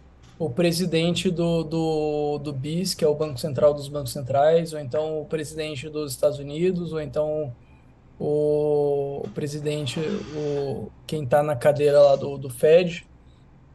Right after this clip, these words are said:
ou da, da Euro-, União Europeia. Só que nisso daí a gente tem que pensar também que não adianta nada ele ter todo esse conhecimento e não ter,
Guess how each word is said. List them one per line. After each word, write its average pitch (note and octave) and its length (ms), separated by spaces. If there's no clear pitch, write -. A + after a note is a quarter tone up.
ou D3+ 380
da, D3+ 380
da D3+ 140
Euro-, D3 580
União D3+ 260
Europeia. D3 580
Só D#3+ 340
que F3+ 960
nisso F#3 320
daí G3 340
a G3 60
gente G3+ 240
tem G3+ 140
que G3+ 60
pensar G3 420
também G3 320
que G#3+ 100
não G#3 100
adianta F#3+ 400
nada F#3 300
ele E3+ 140
ter E3+ 220
todo E3+ 220
esse E3+ 140
conhecimento E3+ 840
e F3 1500
não D#3+ 260
ter, F3 560